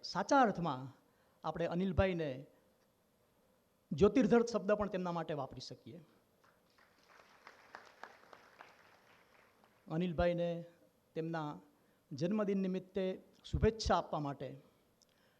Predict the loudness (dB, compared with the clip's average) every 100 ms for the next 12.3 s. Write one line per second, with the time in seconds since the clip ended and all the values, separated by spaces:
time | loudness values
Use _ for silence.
0 | _ _ _ _ _ 0 4 4 4 2
1 | -2 -4 -2 -2 -4 -10 -10 -10 -8 -10
2 | -10 -8 -4 2 4 4 2 -4 -6 -8
3 | -8 -18 _ _ _ _ _ _ -6 -2
4 | 0 0 -2 2 2 2 -2 -8 -4 0
5 | 0 0 -2 -8 -8 -10 -6 -6 -6 -6
6 | -6 -4 -2 -2 -2 -8 -12 -16 _ _
7 | _ _ _ -10 -8 -4 -2 0 0 -2
8 | -4 -6 -6 -6 -10 _ _ -2 2 2
9 | 2 -2 0 0 0 -2 -2 2 6 4
10 | 4 -4 -4 -4 -4 -4 -6 -10 _ _
11 | -4 0 2 4 4 2 2 2 0 0
12 | -4 -6